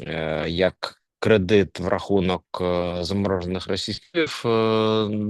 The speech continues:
буде дев'яносто мільярдів, е, спільних запозичень. Це заяв-, заява Урсули фон дер Ляєн. Е, непогана альтернатива, принаймні вона дозволить нам протриматися ці, ці два наступні роки, коли нам не вистачає,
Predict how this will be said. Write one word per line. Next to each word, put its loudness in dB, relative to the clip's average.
буде 2
дев'яносто 2
мільярдів, -2
е, 0
спільних 0
запозичень. -2
Це 4
заяв-, 4
заява 2
Урсули -2
фон 0
дер 2
Ляєн. 0
Е, 0
непогана 2
альтернатива, -2
принаймні -4
вона -4
дозволить 2
нам -2
протриматися 0
ці, 0
ці 0
два 4
наступні -4
роки, 2
коли 2
нам 2
не 0
вистачає, 0